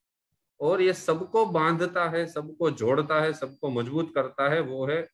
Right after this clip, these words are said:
एक दूसरे के ऊपर भरोसा जो आगे बढ़ता है. ठीक है, तो इसी चीज के साथ मैं शुरू करना चाहूंगा आज का कि अगर आपको small scale पे milk processing करना है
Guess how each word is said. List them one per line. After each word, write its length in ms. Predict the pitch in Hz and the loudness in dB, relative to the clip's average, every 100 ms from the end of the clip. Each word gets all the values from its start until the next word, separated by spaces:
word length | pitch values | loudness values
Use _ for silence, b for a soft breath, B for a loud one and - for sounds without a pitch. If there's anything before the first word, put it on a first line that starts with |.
| _ _ _ _ _ _ | _ _ _ _ _ _
एक 220 | 135 151 147 | 0 0 0
दूसरे 340 | 139 143 147 | -4 -2 -4
के 120 | 147 | 0
ऊपर 280 | 135 127 143 | -2 0 -4
भरोसा 680 | - 107 120 117 107 - _ _ _ - | 0 2 2 0 -6 -8 _ _ _ -4
जो 100 | 131 | 0
आगे 260 | 131 117 123 | 2 2 2
बढ़ता 480 | 107 98 98 87 82 | 0 -4 -4 -10 -10
है. 80 | |
ठीक 220 | - 156 165 | -6 -4 -2
है, 260 | 104 - _ _ _ _ - | -4 -8 _ _ _ _ -12
तो 80 | - 143 | -8 -6
इसी 240 | 151 233 | -4 -6
चीज 220 | 208 202 | -6 -8
के 140 | - 202 | -4 -2
साथ 280 | 196 185 | 0 -2
मैं 180 | 185 175 | -2 -4
शुरू 300 | 170 147 156 | -4 -6 -4
करना 320 | 156 151 156 | -4 -4 -4
चाहूंगा 520 | 147 131 127 127 120 - _ | -4 -6 -8 -8 -10 -12 _
आज 240 | 127 139 147 | -2 -2 -2
का 100 | 160 | -4
कि 160 | 160 | -2
अगर 180 | 180 165 | -4 -2
आपको 260 | 160 156 185 | -4 -6 -8
small 400 | - 139 139 185 | -8 -6 -2 -2
scale 280 | - 156 151 | -2 -4 -2
पे 160 | 180 | -4
milk 240 | 147 139 147 | -4 -6 -6
processing 580 | 143 139 147 156 156 | -6 -4 -4 -6 -6
करना 380 | 139 113 120 135 | -6 -8 -6 -8
है 280 | 104 104 - | -8 -10 -12